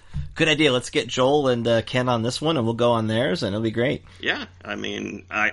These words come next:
Speaker 2: I can sit in for a table read, too, if they ever need someone.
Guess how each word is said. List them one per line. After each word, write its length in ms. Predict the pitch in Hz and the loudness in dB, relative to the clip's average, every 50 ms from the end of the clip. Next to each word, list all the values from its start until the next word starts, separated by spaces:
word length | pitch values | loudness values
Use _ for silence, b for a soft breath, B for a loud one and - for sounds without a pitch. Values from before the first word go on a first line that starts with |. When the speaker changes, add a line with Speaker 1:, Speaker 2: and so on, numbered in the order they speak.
| - | -2
Speaker 2:
I 120 | 98 101 104 | -4 -4 -4
can 180 | - - 101 92 | -6 -8 -10 -8
sit 200 | - - 98 107 | -6 -6 -4 -2
in 140 | 107 104 | -4 -4
for 140 | 101 - 92 | -4 -6 -6
a 40 | 90 | -6
table 400 | - - - 101 117 120 123 123 | -6 -4 -4 -4 -2 -4 -4 -6
read, 300 | 113 117 117 113 110 - | -4 -4 -4 -4 -6 -6
too, 240 | - 107 104 120 135 | -6 -6 -4 -4 -4
if 140 | 147 131 - | -6 -6 -6
they 140 | - 110 120 | -6 -6 -6
ever 200 | 117 120 120 120 | -6 -6 -8 -8
need 240 | 117 117 123 127 - | -8 -8 -8 -8 -8
someone. 440 | - 139 127 131 131 139 160 196 | -8 -6 -6 -6 -6 -8 -8 -10